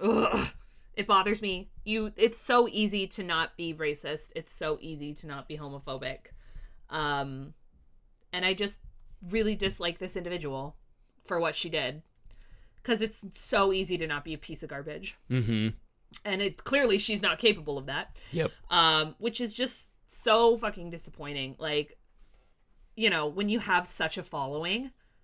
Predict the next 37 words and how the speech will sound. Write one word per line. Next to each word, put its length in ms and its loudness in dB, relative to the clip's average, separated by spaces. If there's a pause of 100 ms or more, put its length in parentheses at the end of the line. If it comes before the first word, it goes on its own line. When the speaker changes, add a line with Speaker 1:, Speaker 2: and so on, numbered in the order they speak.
(880)
Speaker 1:
<sighs> 560 -8
she's 360 4
got 140 0
hundreds 380 -6
of 80 -8
thousands 340 -4
of 80 -10
followers. 380 0
She 140 -4
could 120 -6
be 60 -4
using 300 0
her 100 -12
voice 340 -2
for 120 -8
such 400 -2
good. 300 -4 (160)
Speaker 2:
Yep. 220 2 (600)
Speaker 1:
And 140 2
instead, 680 2 (440)
she's 440 -2
being 280 0 (340)
a 100 -2
racist, 520 -6
homophobic 540 -6
piece 220 -8
of 80 -10
garbage. 540 -10
Speaker 2:
Instead, 280 -2
Speaker 1:
And 80 0
I 40 -2
Speaker 2:
she's 160 -2
a 40 -4
Speaker 1:
can't, 100 -2
Speaker 2:
piece 140 -2
of 80 -6
shit, 320 -6